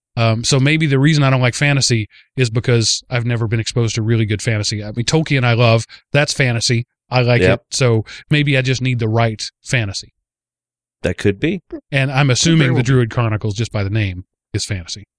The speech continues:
Speaker 2: Yeah. Oh, yeah. Yeah. It's pretty, pretty high fantasy. The, a quick and a, a quick idea about it. It's the lo-, the only druid left in the world,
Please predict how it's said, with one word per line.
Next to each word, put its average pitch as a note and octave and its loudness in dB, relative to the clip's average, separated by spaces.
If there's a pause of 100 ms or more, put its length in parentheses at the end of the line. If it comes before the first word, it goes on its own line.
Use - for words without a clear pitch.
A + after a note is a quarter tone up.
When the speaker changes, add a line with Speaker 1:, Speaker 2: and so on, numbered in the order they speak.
(380)
Speaker 2:
Yeah. G#2+ 2
Oh, A#2+ 4
yeah. D#2 2 (260)
Yeah. D#2+ -4
It's E2+ -4
pretty, A#2+ 0
pretty C#3+ 0
high A#2+ 0
fantasy. A2+ -4
The, F#2+ 2 (300)
a G2+ 2
quick - -2
and B2+ -2
a, G#2+ -2
a G#2+ 2
quick - -2
idea B2+ 4
about B2+ 4
it. C3 2
It's - -2 (180)
the G2 2
lo-, G2+ 4 (180)
the G#2 2
only B2+ 4
druid A#2+ 0
left A#2 2
in B2 -8
the A2 -4
world, A#2+ 2